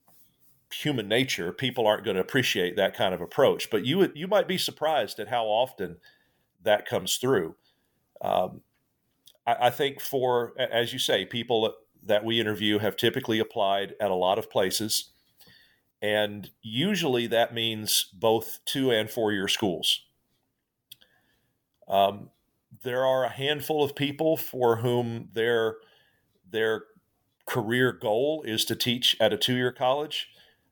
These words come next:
but most people coming out of graduate school would prefer to teach at a four-year college. Now, they might be wrong about that. What, what I mean by that is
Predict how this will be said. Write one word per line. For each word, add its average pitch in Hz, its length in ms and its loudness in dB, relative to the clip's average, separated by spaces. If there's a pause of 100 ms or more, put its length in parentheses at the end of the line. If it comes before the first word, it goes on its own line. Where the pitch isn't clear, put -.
(120)
but 113 320 4
most 113 400 2
people 127 260 0
coming 110 260 -4
out 107 120 0
of 101 60 -8
graduate 104 400 -2
school 104 540 2
would 104 220 2
prefer 104 400 0
to 98 60 -6
teach 98 320 0
at 98 80 2
a 95 60 -2
four-year 101 400 0
college. 85 500 0 (220)
Now, 104 320 0 (800)
they 120 260 -2
might 127 240 0
be 120 120 -10
wrong 110 420 0 (160)
about 95 300 4
that. 78 280 0
What, 104 340 0
what 120 180 2
I 113 60 4
mean 120 160 -8
by 107 140 -2
that 123 240 0
is 101 320 -6